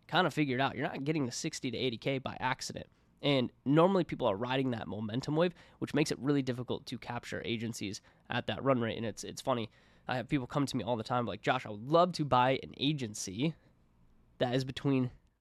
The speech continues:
this and this, right? Sixty to eighty K per month. Like, that's the perfect range for us to come in and buy an agency."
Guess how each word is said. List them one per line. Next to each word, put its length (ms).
this 240
and 140
this, 240
right? 220
Sixty 320
to 80
eighty 200
K 460
per 140
month. 240
Like, 100
that's 220
the 60
perfect 500
range 260
for 140
us 100
to 80
come 220
in 80
and 120
buy 200
an 100
agency." 480